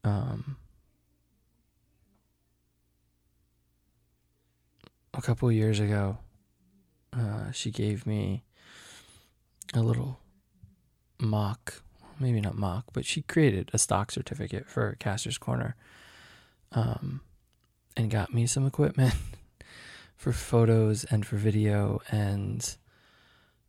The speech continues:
um, she <laughs> listens to my toy hunts and goes on toy hunts and played video games and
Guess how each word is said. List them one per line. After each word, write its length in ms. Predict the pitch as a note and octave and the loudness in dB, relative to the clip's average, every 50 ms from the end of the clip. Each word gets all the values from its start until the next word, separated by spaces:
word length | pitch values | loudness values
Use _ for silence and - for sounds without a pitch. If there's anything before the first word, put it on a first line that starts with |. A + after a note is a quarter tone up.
| _ - | _ -6
um, 500 | - G#2+ A2 - - - - - - - - _ _ _ _ _ _ _ _ _ _ _ _ _ _ - - - | -4 -2 -2 -2 -2 -2 -4 -4 -6 -10 -12 _ _ _ _ _ _ _ _ _ _ _ _ _ _ -20 -12 -6
she 640 | - - - - A2+ G#2+ G#2+ G2+ G2 - C#3 E3 - _ _ _ _ _ _ - | -4 -2 -2 0 0 0 0 -2 -2 -4 -8 -10 -12 _ _ _ _ _ _ -2
<laughs> 580 | B2 G2+ - - E3 E3+ - _ _ _ - - | 0 0 0 -2 -4 -8 -8 _ _ _ -4 -2
listens 500 | A2+ G#2+ - - C3+ B2 A#2+ B2+ B2 - | 0 0 2 2 2 2 2 2 0 -2
to 180 | - - C3 | 0 2 4
my 160 | B2+ B2 B2 | 4 4 4
toy 260 | A#2+ - - B2 A#2 A#2 | 2 2 2 2 4 4
hunts 260 | A#2+ B2 B2 B2 - | 4 2 2 0 0
and 160 | A#2+ A2 G#2+ | 0 0 0
goes 260 | - A#2 A2+ A2+ A#2+ C3 | 0 0 0 0 0 0
on 160 | B2 A#2 B2 | 0 0 0
toy 300 | - B2 A#2+ A#2+ A#2 A#2 | 0 2 2 2 2 2
hunts 260 | A#2 A#2 A#2 A#2 - | 2 0 0 -2 -2
and 320 | - - B2 A2+ A2 A#2 - - - - - - - - - _ _ | -2 -2 0 0 -2 -4 -6 -12 -18 -20 -18 -20 -20 -20 -20 _ _
played 220 | - B2+ A#2+ A#2 | 2 4 4 4
video 340 | G#2+ A2+ A#2 A2+ A#2 A#2 A#2 | 4 4 4 4 6 4 4
games 480 | G#2 - A#2 A2+ A2+ A2+ A2+ A2 G#2+ - - - | 4 2 2 4 4 4 2 0 -2 -2 0 0
and 600 | A2+ G#2+ G#2+ G#2+ A2 G#2+ G#2+ A2 A2 G#2+ - | 2 2 2 2 2 0 0 0 -2 -4 -6